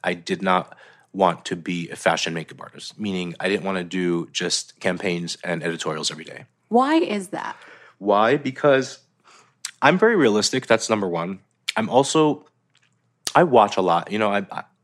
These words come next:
Speaker 1: even growing up, I didn't speak much. I watched everything and I listened. And I, I kind of s-, see my, I, I'm very aware of my surroundings. And at a young age,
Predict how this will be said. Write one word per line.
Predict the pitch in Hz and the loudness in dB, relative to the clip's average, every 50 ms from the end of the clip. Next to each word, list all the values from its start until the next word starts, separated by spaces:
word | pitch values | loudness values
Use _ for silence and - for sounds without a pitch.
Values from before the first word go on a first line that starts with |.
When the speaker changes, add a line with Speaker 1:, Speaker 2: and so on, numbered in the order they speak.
| 90 85 | -14 -8
Speaker 1:
even | - 127 135 147 147 | -6 -4 -4 -4 -2
growing | 117 123 117 107 107 | 0 2 4 4 4
up, | 101 90 - | 2 2 2
I | 98 | 0
didn't | 98 113 120 110 - - | -2 -2 -4 -6 -6 -8
speak | - - - 120 113 - | -8 -6 -4 -4 -4 -2
much. | 127 127 131 - | -2 -2 -2 -2
I | 104 92 | -2 -2
watched | 95 95 95 92 - - - | 0 0 0 0 -2 -4 -10
everything | 85 76 80 78 - 80 80 | -10 -12 -12 -14 -14 -14 -12
and | 82 85 | -12 -8
I | 85 | -8
listened. | 87 92 90 - - 80 78 - | -6 -6 -6 -8 -10 -12 -16 -14
And | - 87 92 92 - | -10 -8 -8 -8 -6
I, | - 92 95 92 - - - - | -4 -4 -4 -4 -6 -10 -10 -8
I | 95 95 | -8 -6
kind | - - 104 98 | -4 -4 -4 -4
of | 92 | -4
s-, | - - - - - | -6 -8 -8 -8 -8
see | - - - 117 104 | -6 -4 -4 -2 0
my, | 104 98 95 95 | 0 0 0 0
I, | 90 98 92 - | 0 -2 -4 -4
I'm | 101 104 | -4 -2
very | 101 104 104 110 104 | 0 0 2 0 0
aware | 101 95 92 95 95 92 | 0 -2 0 0 0 0
of | 92 87 | 0 -2
my | 90 87 85 | -4 -6 -4
surroundings. | 82 - - 87 87 82 82 85 82 80 82 80 | -2 -2 -2 0 0 0 -2 -2 -4 -8 -10 -12
And | - 90 98 98 87 - - - - | -12 -10 -10 -10 -10 -14 -18 -12 -6
at | 101 104 | -4 -2
a | 104 | 0
young | 101 113 127 139 123 | 2 2 2 2 4
age, | 123 123 110 101 90 - _ | 2 2 2 0 -4 -8 _